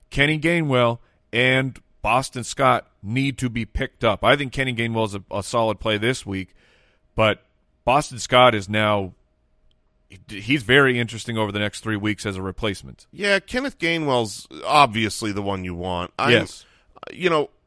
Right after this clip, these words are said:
Speaker 2: I know it's, it's, uh, silly to think about. He's been on the practice squad, but, you know, Jordan Howard wasn't active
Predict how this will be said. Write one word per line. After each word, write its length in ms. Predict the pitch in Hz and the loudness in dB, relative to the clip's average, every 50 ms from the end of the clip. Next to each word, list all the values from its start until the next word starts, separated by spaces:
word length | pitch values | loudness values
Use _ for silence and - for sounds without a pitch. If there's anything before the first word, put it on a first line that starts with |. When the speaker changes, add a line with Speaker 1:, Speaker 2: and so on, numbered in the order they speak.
| _ - | _ -6
Speaker 2:
I 140 | - 135 139 | -4 -2 0
know 240 | 139 156 156 165 160 | 2 4 6 6 6
it's, 320 | 147 - - - - - - | 4 2 0 -10 -10 -6 -4
it's, 400 | 127 123 107 - - - - - | -4 -4 -4 -4 -10 -12 -6 -2
uh, 420 | 113 107 104 101 95 95 95 92 87 - | 0 2 2 2 2 2 0 -2 -4 -8
silly 400 | - - - 170 165 160 151 139 | -10 -6 -4 -2 0 0 0 0
to 100 | 117 110 | -2 -4
think 400 | - - - - 170 165 160 147 | -6 -6 -8 -6 -4 -4 -4 -4
about. 400 | - 135 - 143 135 131 127 113 | -6 -2 2 4 4 4 4 2
He's 160 | 98 120 101 | 0 -4 -6
been 140 | 90 117 117 | -4 -2 -2
on 120 | 110 104 101 | -2 -2 -2
the 80 | 98 | -4
practice 480 | - - 135 131 131 - - - 135 - | -6 -2 -2 -2 -2 -2 -6 -14 -14 -14
squad, 600 | - - - - 123 120 117 117 117 113 104 98 | -14 -14 -8 -4 -2 0 2 2 2 0 -2 -2
but, 220 | 113 113 113 - _ _ _ _ _ _ _ _ _ _ _ _ - - - | 0 0 0 -2 _ _ _ _ _ _ _ _ _ _ _ _ -20 -18 -12
you 140 | - - 143 | -6 -4 0
know, 140 | 139 127 120 | 0 0 0
Jordan 340 | 120 110 123 165 202 196 165 | 0 -2 0 0 0 0 0
Howard 280 | 151 151 147 135 123 120 | 0 2 2 0 0 0
wasn't 320 | 123 127 120 107 127 - - | 0 0 0 0 -4 -6 -4
active 640 | 113 120 113 110 - - 113 107 95 87 - - | -4 -2 -4 -4 -6 -6 -6 -6 -6 -6 -12 -20